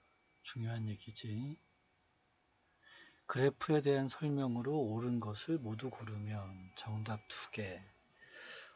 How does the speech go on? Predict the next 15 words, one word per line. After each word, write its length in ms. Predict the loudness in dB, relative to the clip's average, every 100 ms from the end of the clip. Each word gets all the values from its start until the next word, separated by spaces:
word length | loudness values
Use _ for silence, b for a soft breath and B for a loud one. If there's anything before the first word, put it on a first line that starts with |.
| B
어찌 200 | -2 2
본다면 680 | 4 6 6 6 4 2 -2 -8 _ _ B B B -8 -4
여기만 500 | 2 8 10 10 8
보고 340 | 4 6 4
설명을 460 | 6 4 4 4 4
할 100 | 2
수 160 | 0
있으면 320 | -2 0 -2 -2
참 220 | -2 -4
좋지. 500 | -6 -4 -4 -4 -10 -14 _ _ _ _ _ _ -4
아직 520 | -2 0 0 0 -2 -6 -4
여러분, 440 | -2 0 -2 -2 -6 B B B B B -10
음, 320 | -6 -4 -2 -2
이제 140 | 0
중일이라서 1000 | 2 4 4 2 2 -2 -4 -6 -6 -6